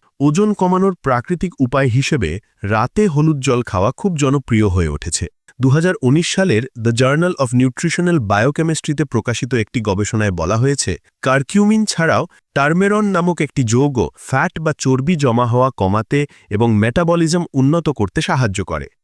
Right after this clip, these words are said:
এর মানে হলো, আপনি যখন রাতে ঘুমোচ্ছেন, তখন হলুদ জল আপনার শরীরকে আরও ভালোভাবে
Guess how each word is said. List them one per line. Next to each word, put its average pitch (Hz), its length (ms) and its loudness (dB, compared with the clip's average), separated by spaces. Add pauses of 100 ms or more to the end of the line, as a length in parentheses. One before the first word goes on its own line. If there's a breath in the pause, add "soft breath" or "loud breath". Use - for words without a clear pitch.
(100)
এর 92 120 -4
মানে 92 220 2
হলো, 127 240 2 (240 loud breath)
আপনি 131 340 -2
যখন 190 320 0
রাতে 131 340 0
ঘুমোচ্ছেন, 165 600 -2 (260 soft breath)
তখন 139 280 0
হলুদ 151 440 0
জল 151 260 2 (300 loud breath)
আপনার 156 360 -2
শরীরকে 156 480 -2 (140)
আরও 127 280 2
ভালোভাবে 120 580 0